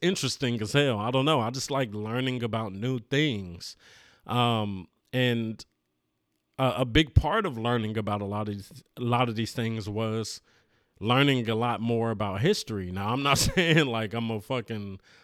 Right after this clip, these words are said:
almanac or something, like, you know what I mean? Like, I just know about all these periods and times and dates and all this different, like, you know, I'm not a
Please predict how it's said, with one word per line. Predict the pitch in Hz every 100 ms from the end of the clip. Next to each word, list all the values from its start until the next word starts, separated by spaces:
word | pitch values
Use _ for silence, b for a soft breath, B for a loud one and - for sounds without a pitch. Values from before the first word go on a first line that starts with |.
| b -
almanac | 127 180 139 117 120 117 113
or | 107
something, | - 127 117 120
like, | 113 117 113 107
you | 127
know | 139 139
what | 135
I | 143
mean? | 139
Like, | 135 117 120
I | 131
just | 131 117 - - B B B
know | 120 131
about | 120 117 -
all | 127 139
these | 135 117
periods | - 147 143 135 117
and | 113
times | 104 135 135 135 110
and | 101
dates | 92 139 147 - 113
and | 117
all | 127 139
this | 127
different, | 156 101
like, | 127 120
you | 123
know, | 139 131
I'm | 131
not | 143 123
a | 110 104